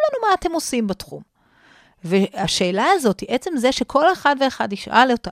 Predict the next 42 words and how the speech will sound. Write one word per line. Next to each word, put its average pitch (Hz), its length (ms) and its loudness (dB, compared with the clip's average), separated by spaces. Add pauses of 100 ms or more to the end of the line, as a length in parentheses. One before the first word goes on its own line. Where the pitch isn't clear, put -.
(280)
כל 240 200 -4
אחד 240 220 -4
ואחת 208 360 -4
מאיתנו 196 340 -8
ישאל 302 480 -4
את - 120 -8
קרן 233 280 -6
הפנסיה 185 400 -6
שלו, - 180 -12 (520)
ואת 202 360 -4
הגופים 233 400 -4
המוסדיים 233 520 -2
האלה, 190 320 -8
שהם 254 260 -2
לא 349 180 8
רבים, 247 360 0 (920)
והם 220 200 2
ישמעו 269 320 -2
את 339 100 -2
זה 269 80 2
לא 254 140 0
רק 359 320 0
מ-, 233 280 0 (420)
ממך 196 360 0
וממני, 220 600 0
אלא 196 80 -2
ישמעו 208 580 -2
את 240 80 -2
זה 226 120 2
עוד 240 300 8
ועוד 226 360 2
ועוד, 208 320 0
וכל 240 360 0
פעם 240 200 2
ישמעו 214 280 -2
את 226 80 0
זה 220 80 0
מחדש, 196 720 -4 (520)
אז 190 160 -2
אולי 240 340 2 (120)
ייפול 320 320 0
ה-, 339 40 0